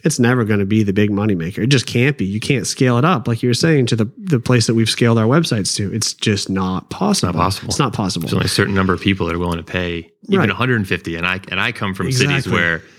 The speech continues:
Speaker 2: a hundred fifty would be a steal. Three fifty
Speaker 1: Exactly.
Speaker 2: was, like, the going rate in New York and Boston.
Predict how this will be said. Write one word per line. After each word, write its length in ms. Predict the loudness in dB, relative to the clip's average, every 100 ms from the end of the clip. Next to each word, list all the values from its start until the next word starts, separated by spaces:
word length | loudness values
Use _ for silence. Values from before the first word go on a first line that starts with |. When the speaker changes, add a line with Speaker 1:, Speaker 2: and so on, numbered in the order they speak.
| _ _
Speaker 2:
a 40 | -6
hundred 240 | -4 -4
fifty 160 | -2 -2
would 100 | -4
be 120 | -6
a 40 |
steal. 460 | -8 -2 0 0 -2
Three 260 | -8 -4 -2
fifty 160 | 0
Speaker 1:
Exactly. 480 | 0 0 0 0 0
Speaker 2:
was, 80 | -2
like, 140 | -2
the 80 | -4
going 280 | -6 -6 -4
rate 200 | -4 -4
in 100 | -6
New 120 | -8
York 280 | -6 -6 -8
and 100 | -10
Boston. 480 | -6 -6 -6 -14